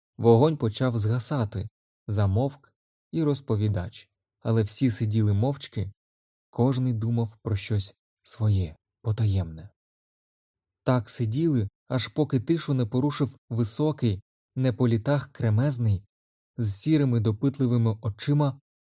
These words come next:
хлопчина. "Діду, а чи є зараз на Січі мамаї? І чому по всій Україні про них така слава?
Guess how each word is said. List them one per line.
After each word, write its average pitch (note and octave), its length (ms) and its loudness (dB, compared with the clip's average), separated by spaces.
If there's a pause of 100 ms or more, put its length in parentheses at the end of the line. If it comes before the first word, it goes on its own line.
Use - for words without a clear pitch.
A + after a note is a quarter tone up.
хлопчина. A#2 760 -2 (720)
"Діду, A2 540 0 (240)
а A2+ 120 -2
чи A#2+ 160 -2
є D3 200 2
зараз D3+ 520 -2
на A#2 160 0
Січі C#3+ 480 -2 (280)
мамаї? A2 680 0 (420)
І D3 80 -4
чому G3+ 340 -2
по B2 100 -2
всій D3 260 0
Україні C#3 480 0
про C3 160 -2
них D3 160 -2
така D3 260 -4
слава? A2+ 540 -4